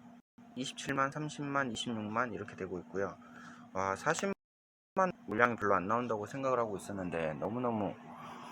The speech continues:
너무 적게 나오는 거, 안 이렇게 떨어졌나?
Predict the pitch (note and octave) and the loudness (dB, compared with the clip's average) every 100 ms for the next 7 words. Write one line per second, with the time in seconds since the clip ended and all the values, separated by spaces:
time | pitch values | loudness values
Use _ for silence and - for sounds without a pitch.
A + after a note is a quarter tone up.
0 | - - - - - G#2 B2+ C3 A2 B2+ | -14 -14 -14 -16 -4 2 2 2 0 4
1 | A2 G2+ G2 - _ _ _ _ _ _ | 6 6 2 -6 _ _ _ _ _ _
2 | _ _ - F2 - - C3 B2+ F#2 F#2 | _ _ -2 0 0 4 4 4 2 0